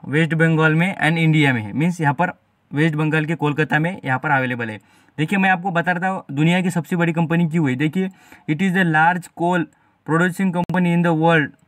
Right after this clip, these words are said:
देखें, आपने यहाँ पर आपको पता चल गया होगा, इसलिए मैं बात जो भी बताता हूँ पूरी तरीके से क्लियर होगी तो भी बताता हूँ, ऐसे कभी भी कुछ भी बात बता लेता नहीं। यहाँ पर देखेंगे तो आपको यहाँ पर पता चलेगा सेक्टर और प्रोडक्ट क्या है कंपनी का। तो कोल मीन्स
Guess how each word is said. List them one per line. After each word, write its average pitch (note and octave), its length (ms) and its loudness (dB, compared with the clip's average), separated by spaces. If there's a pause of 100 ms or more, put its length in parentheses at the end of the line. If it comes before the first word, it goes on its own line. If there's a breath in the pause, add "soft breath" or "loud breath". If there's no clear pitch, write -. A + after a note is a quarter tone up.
(200)
देखें, D#3 360 -4
आपने D3+ 300 0
यहाँ D#3 100 2
पर E3+ 120 0
आपको D#3 200 -4
पता D3+ 180 -4
चल C#3 160 -2
गया B2 140 -2
होगा, G#2 280 -4 (380 soft breath)
इसलिए F#3 260 -2
मैं F3 140 2
बात D#3 240 0
जो F3 280 -6
भी F3+ 80 -4
बताता F3+ 280 -2
हूँ F3+ 100 0
पूरी F3+ 140 -4
तरीके E3+ 280 -4
से D#3+ 60 -6
क्लियर E3+ 280 0
होगी E3 240 0
तो E3 140 -2
भी F3 120 0
बताता D#3 320 0
हूँ, B2 180 -2 (340 loud breath)
ऐसे C#3 180 -4
कभी D#3+ 200 0
भी E3+ 120 -2
कुछ E3 200 -4
भी D#3+ 120 -4
बात D#3+ 180 2
बता D3 240 -2
लेता C3 240 -4
नहीं। A2 140 -6 (520 soft breath)
यहाँ C3+ 100 2
पर F3 160 0
देखेंगे E3+ 360 -4
तो E3+ 80 0
आपको E3+ 240 0
यहाँ F3 100 2
पर E3+ 100 -2
पता D#3 200 -2
चलेगा E3+ 300 0
सेक्टर D#3+ 400 -4
और E3 180 2
प्रोडक्ट D#3 300 0
क्या E3 100 0
है D#3+ 60 2
कंपनी D#3 300 -2
का। D#3+ 80 -2
तो D#3+ 100 -2
कोल D3 300 0
मीन्स E3 260 -2